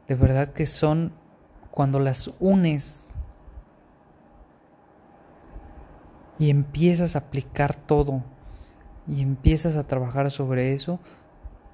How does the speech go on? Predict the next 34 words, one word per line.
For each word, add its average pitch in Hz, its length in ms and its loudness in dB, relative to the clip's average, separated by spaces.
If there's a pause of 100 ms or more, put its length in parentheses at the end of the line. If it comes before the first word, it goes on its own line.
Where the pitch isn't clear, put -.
(300)
todo 180 240 4
lo 147 100 2
que 131 140 -8
quieres 147 560 -2
o 143 80 -4
todo 165 320 2
lo 143 160 2
que 135 240 0
ni 139 160 0
siquiera 135 340 0
esperabas. 143 760 -2
Hay 147 100 -4
personas 156 460 0
que 135 260 -4 (400)
van 139 220 2
por 170 180 6
la 135 140 2
vida 156 240 0
nada 147 260 0
más 143 220 -2
así. 147 480 -4 (1400)
Van 147 180 0
por 160 160 2
la 135 100 4
vida 156 540 2
sin 139 300 0
un 139 140 4
rumbo, 147 560 0 (500)
dejando 143 640 0
que - 140 -2
los 127 280 -2
lleve 131 260 2
la 123 160 -2
corriente, 139 760 -2